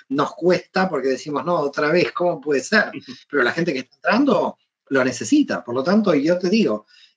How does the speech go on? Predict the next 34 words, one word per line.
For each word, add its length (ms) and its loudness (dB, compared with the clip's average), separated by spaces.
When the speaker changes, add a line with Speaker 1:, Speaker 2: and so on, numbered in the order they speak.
Speaker 1:
el 180 0
libro 580 4
va 100 2
enganchado 640 0
perfectamente, 800 0
va 180 -2
justo 760 -2
ani-, 300 -4
eh, 380 -12
unido 640 2
claramente 800 2
al 260 -4
curso 440 0
de 180 -2
introducción 800 -2
que 80 -2
tenemos 400 -4
al 100 2
árbol 240 0
de 80 -2
la 100 2
vida, 400 4
digamos, 380 -4
hay, 260 -6
hay 220 4
una 240 2
unión 480 2
ahí. 260 -2
Entonces, 300 0
cuando 200 -2
Speaker 2:
Ujú. 80 0
Speaker 1:
alguien 220 0
dice, 240 0
"Bueno, 340 -2